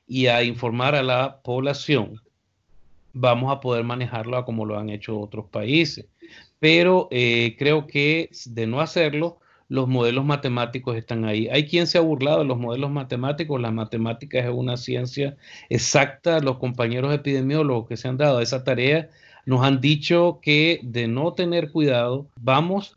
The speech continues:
a ver saturados los servicios de emergencias. Eso es constantemente negado por uno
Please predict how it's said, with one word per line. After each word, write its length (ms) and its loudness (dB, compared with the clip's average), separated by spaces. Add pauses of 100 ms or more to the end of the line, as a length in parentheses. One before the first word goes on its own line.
a 360 -2
ver 560 0
saturados 680 2
los 240 -4
servicios 560 -2
de 80 -4
emergencias. 840 -2
Eso 240 0
es 60 -2
constantemente 760 0
negado 400 0
por 180 -2
uno 540 2